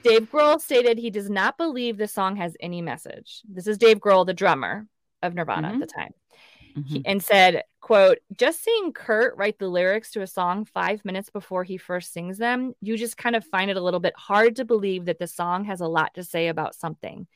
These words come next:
Speaker 1: You need syllables to fill up the space, or you need something that rhymes," which is true. Like when you, "a mulatto,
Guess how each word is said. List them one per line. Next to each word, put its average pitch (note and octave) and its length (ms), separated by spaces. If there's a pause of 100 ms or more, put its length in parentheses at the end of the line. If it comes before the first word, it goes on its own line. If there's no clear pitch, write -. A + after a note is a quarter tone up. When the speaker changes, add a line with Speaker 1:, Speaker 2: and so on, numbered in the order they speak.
(320)
Speaker 1:
You A3 120
need A#3 240
syllables A#3 580
to B3 100
fill G#3 220
up G3 180
the B3 120
space, E3 640
or F#3 100
you F3+ 140
need F3 240
something F3+ 480
that D#3 160
rhymes," D2 680 (320)
which A3+ 160
is G#3+ 160
true. G#3 300
Like D#3+ 200
when F3 120
you, E3 240 (100)
"a F3+ 80
mulatto, F3 960